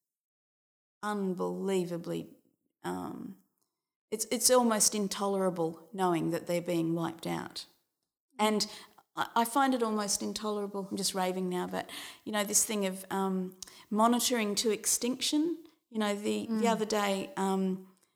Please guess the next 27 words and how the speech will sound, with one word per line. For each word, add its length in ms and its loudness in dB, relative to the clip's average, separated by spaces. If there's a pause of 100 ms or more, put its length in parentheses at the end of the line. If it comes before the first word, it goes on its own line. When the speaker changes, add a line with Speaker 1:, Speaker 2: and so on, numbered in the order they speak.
(760)
Speaker 1:
my 60 -6
partner 360 -4
Steve, 380 0
who's 180 -4
a 40 -2
National 300 -4
Parks 420 -4
Ranger, 400 -4 (340)
um, 380 -4 (320)
counted 560 0
that, 360 -4 (220)
that 160 -12
there 120 0
were 80 0
sixteen 840 2
glossy 360 -2
black 280 -6 (360)
cockatoos 680 -2
flying 440 -2
over 340 -4
our 220 -4 (120)
backyard, 720 -2 (300)
and 100 -6
it 80 -6
was 140 -6
beautiful. 640 -4 (720)
But 380 -2